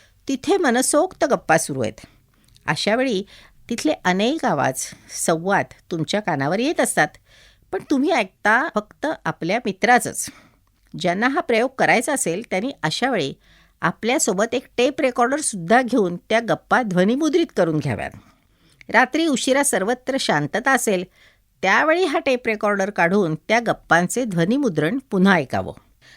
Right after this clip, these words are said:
आपण गप्पा टेप केल्या की गोंगाट अशी शंका येईल, कारण गप्पांच्या वेळी तिथे उमटणाऱ्या व पोहोचणाऱ्या सर्व ध्वनिलहरी टेप रेकॉर्डरने अचूक पकडलेल्या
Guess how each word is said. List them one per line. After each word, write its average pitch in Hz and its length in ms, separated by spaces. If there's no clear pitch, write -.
आपण 294 360
गप्पा 277 320
टेप 254 320
केल्या 196 340
की 269 200
गोंगाट 185 680
अशी 240 200
शंका 214 340
येईल, 139 300
कारण 294 180
गप्पांच्या 277 720
वेळी 277 280
तिथे 226 260
उमटणाऱ्या 214 720
व 294 120
पोहोचणाऱ्या 208 600
सर्व 294 480
ध्वनिलहरी 196 680
टेप 180 220
रेकॉर्डरने 220 600
अचूक 320 380
पकडलेल्या 190 600